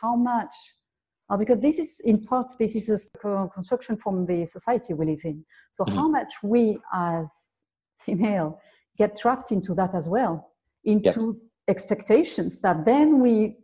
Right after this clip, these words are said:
Speaker 1: put upon our partners, but in the first
Speaker 2: Yep.
Speaker 1: place, we, maybe we wouldn't if we weren't taught that way.
Speaker 2: Yeah, I mean, the,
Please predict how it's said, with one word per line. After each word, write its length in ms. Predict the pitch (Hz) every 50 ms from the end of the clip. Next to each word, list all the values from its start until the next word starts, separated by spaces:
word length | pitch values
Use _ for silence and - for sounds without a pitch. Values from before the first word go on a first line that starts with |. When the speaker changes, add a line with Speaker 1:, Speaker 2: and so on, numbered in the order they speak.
| _ _ _ _ _ -
Speaker 1:
put 180 | - 247 240 - -
upon 640 | 202 185 190 - 208 196 190 190 190 185 185 190
our 260 | - 175 180 175 180 170
partners, 640 | - - 240 294 - 240 180 156 151 165 - - -
but 220 | - 190 180 180
in 100 | 202 202 175
the 60 | 175
first 260 | - - 233 220 226
Speaker 2:
Yep. 80 | - -
Speaker 1:
place, 300 | 240 269 240 190 - - -
we, 120 | 202 208 196
maybe 460 | 202 202 - 185 208 285 302 302 294
we 280 | 262 240 214 214 214
wouldn't 560 | 208 190 202 285 277 214 180 151 135 - - - _ _ _ _ _ _
if 320 | - 226 220 226 - -
we 140 | - 220 208
weren't 480 | 190 185 196 190 185 185 185 185 185 185 - - -
taught 220 | - 185 175 175 -
that 180 | 185 175 - - _ -
way. 300 | 185 180 175 170 170 165 - _ _ _ _ _ _ _ _ _ _ _ _ _ _ _ _ _ _ _ _ _ _ _ _ _ _ _ _ _ _ _ _ _ _ _ _ _ _ _ _ _ _ -
Speaker 2:
Yeah, 400 | 107 101 113 127 147 151 139 113
I 100 | 95 95
mean, 280 | 92 98 98 98 95 95
the, 260 | 95 98 87 80 80